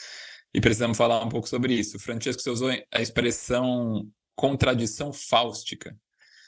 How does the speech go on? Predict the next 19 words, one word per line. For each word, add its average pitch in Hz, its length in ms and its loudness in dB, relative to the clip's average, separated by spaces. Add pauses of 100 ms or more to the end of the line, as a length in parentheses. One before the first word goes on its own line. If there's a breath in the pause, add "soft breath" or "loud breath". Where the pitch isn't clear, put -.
(220 soft breath)
que - 80 -10
os 92 80 -4
arquitetos 107 460 0
de 110 120 -4
São 107 220 -4
Paulo 117 220 4
finalmente 127 680 -2
estão 120 220 -6
com 107 100 0
a 107 40 -2
caneta 110 320 0
nas 104 280 0
mãos, 123 520 -2
podendo 123 460 4
construir 107 480 0
e 107 40 -4
transformar 107 360 -2
a 107 40 -2
cidade, 104 540 -2